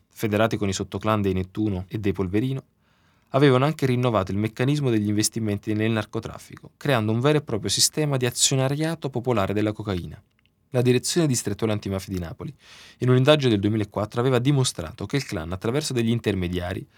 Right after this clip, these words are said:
aveva permesso a tutti di partecipare all'acquisto delle partite di coca. Pensionati, impiegati, piccoli imprenditori davano denaro ad alcuni agenti che poi lo reinvestivano per l'acquisto di partite di droga.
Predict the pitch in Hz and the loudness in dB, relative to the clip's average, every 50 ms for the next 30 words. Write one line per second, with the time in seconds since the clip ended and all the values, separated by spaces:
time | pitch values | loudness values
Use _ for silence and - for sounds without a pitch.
0 | _ - - - - - _ - 123 131 139 135 127 147 135 131 113 101 - - | _ -20 -20 -20 -20 -8 _ 0 2 4 4 4 4 4 2 0 0 0 0 0
1 | 104 - - - 165 156 - 165 143 123 - 117 113 - 120 113 123 110 107 92 | -2 -4 -2 -2 -2 -2 0 -2 -2 0 0 -2 -2 -2 -4 -4 0 2 2 2
2 | 90 92 101 104 - - 110 110 107 - - 117 113 110 113 123 123 - - 95 | 2 2 0 -2 -2 -2 -2 -2 -2 -2 -2 -2 -2 0 0 -2 -6 -6 -6 -10
3 | 90 87 92 98 - - - - - - - - - _ _ _ _ _ _ _ | -10 -10 -10 -12 -12 -12 -16 -16 -16 -18 -20 -20 -20 _ _ _ _ _ _ _
4 | _ _ _ _ _ - 107 98 - - 95 87 80 80 - - - - - _ | _ _ _ _ _ -6 -6 -4 -2 -4 -4 -4 -6 -10 -14 -16 -18 -20 -20 _
5 | _ _ 120 107 - 98 95 87 - - - - - - - _ - 110 104 - | _ _ -10 -8 -6 -6 -6 -6 -6 -10 -12 -14 -16 -20 -20 _ -10 -10 -8 -6
6 | 98 95 92 92 - 90 92 87 - - - - - - - _ _ - 127 127 | -6 -8 -6 -8 -8 -8 -8 -8 -8 -10 -12 -12 -14 -16 -18 _ _ 2 2 4
7 | 110 101 95 92 95 98 101 110 120 131 127 117 101 92 - - 110 101 92 90 | 4 2 0 -2 -2 0 0 2 2 2 2 2 0 -2 -4 -4 -4 -4 -4 -4
8 | 90 92 87 80 90 98 - - - - _ - 151 143 - 113 104 101 104 113 | -4 -6 -8 -8 -8 -12 -16 -18 -20 -20 _ -12 -12 -8 -4 -2 0 0 0 0
9 | 120 123 123 127 139 - - - 104 95 107 113 120 - 143 143 143 143 - - | 0 -2 -2 -4 -4 -6 -6 -6 -6 -4 -4 -4 -6 -6 -6 -6 -8 -8 -8 -10
10 | 90 - - 104 107 123 - 135 127 - - 104 147 92 95 101 90 76 - - | -12 -10 -10 -8 -8 -6 -6 -6 -8 -8 -12 -14 -12 -10 -8 -8 -10 -10 -12 -16
11 | - | -20